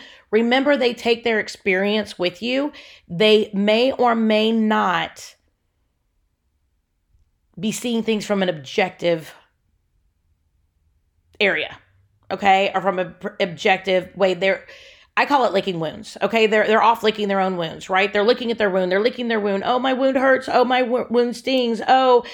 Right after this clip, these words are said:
let me lick it a little bit more," right? But they are not going back to whatever it was that hurt them and say, "Did I run into that axe or did that axe run into me?" Right?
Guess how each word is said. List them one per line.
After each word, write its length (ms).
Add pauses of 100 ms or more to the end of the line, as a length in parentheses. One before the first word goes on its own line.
(180)
let 100
me 80
lick 180
it 80
a 60
little 200
bit 160
more," 280
right? 280 (380)
But 380
they 200
are 120
not 320
going 260
back 520
to 260
whatever 340
it 80
was 220
that 140
hurt 300
them 340 (320)
and 160
say, 400
"Did 180 (160)
I 220
run 260
into 220
that 180
axe 380
or 80
did 160
that 140
axe 280
run 180
into 180
me?" 420 (240)
Right? 460